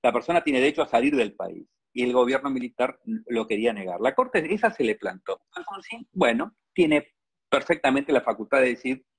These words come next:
"Considero que, <clears throat> que tengo que nombrar una corte nueva". Entonces, para hacer las reformas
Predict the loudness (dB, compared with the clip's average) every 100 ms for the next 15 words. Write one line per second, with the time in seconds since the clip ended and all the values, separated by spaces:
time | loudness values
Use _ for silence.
0 | _ -4 -4 -2 2 4 4 0 -6 -2
1 | -2 -4 -2 0 0 0 -2 -4 -2 0
2 | 0 0 -2 -2 0 2 4 2 -2 -14
3 | _ _ -4 -4 _ _ _ 2 2 2
4 | 0 0 0 -2 -2 0 0 -2 -12 -14